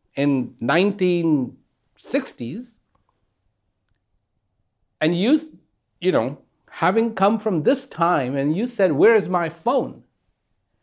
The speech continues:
Everybody would look at you. It's like, "What do you mean? Where is your phone?"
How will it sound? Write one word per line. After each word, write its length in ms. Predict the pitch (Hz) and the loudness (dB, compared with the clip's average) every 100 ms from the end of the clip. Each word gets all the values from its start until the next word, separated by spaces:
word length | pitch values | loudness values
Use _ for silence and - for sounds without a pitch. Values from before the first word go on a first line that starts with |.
| _ 208 | _ 2
Everybody 400 | 311 294 190 156 | 4 4 4 2
would 180 | 143 | 0
look 220 | 170 339 165 | -2 -4 -4
at 220 | - - | -6 -10
you. 60 | 127 | -12
It's 120 | 123 | -6
like, 240 | 143 - - | -8 -8 -10
"What 80 | 208 | -8
do 60 | |
you 80 | 269 | -6
mean? 320 | 226 254 110 | -8 -8 -6
Where 100 | 127 | -4
is 180 | 151 113 | -4 -4
your 280 | 101 143 202 | 0 0 0
phone?" 320 | 202 104 - | -4 -16 -16